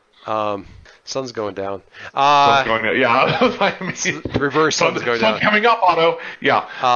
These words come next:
Speaker 2: Uh,
Speaker 1: so yeah, I would, uh, do an Unleash Your Powers with Superior. We'll see where we are.
Speaker 2: Okay.
Speaker 1: We might stop right on
Speaker 2: Um,
Speaker 1: the roll. We'll see how it goes.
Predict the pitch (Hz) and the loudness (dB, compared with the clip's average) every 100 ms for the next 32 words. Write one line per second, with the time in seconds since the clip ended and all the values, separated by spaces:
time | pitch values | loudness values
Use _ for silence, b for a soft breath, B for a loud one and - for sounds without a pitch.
0 | 120 117 135 135 147 - _ _ _ - | 4 4 4 2 0 -6 _ _ _ -14
1 | - 143 139 139 175 143 135 139 117 147 | -2 2 2 2 2 2 0 -2 -6 -2
2 | 123 117 156 175 190 180 185 196 165 - | 0 0 -2 0 -2 -2 -2 -4 -4 -8
3 | 196 156 117 127 143 143 151 143 - _ | -6 -6 -8 -8 -4 -2 -4 -6 -10 _
4 | _ _ - 160 - - 131 151 127 131 | _ _ -8 -6 -6 -6 -4 -2 0 0
5 | 135 139 139 123 120 151 135 - 113 139 | 0 0 0 -2 -2 -2 -4 -8 -12 -8
6 | 123 120 - 123 | -8 -10 -12 -14